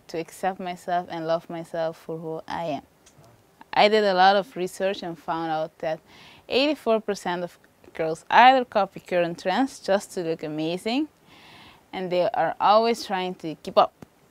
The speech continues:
and they don't find themselves beautiful, instead of accepting themse-,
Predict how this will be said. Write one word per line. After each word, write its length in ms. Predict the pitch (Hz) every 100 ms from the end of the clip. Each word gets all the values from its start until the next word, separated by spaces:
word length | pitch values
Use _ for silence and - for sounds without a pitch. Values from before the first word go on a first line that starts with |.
| -
and 320 | 180 180 180
they 140 | 190 240
don't 240 | 226 190
find 380 | - 165 160 151
themselves 500 | 151 160 - 139 -
beautiful, 460 | - 262 233 - - _ _ -
instead 420 | 254 - 247 254
of 100 | 254 -
accepting 560 | - - 220 - 233
themse-, 460 | 202 196 - 196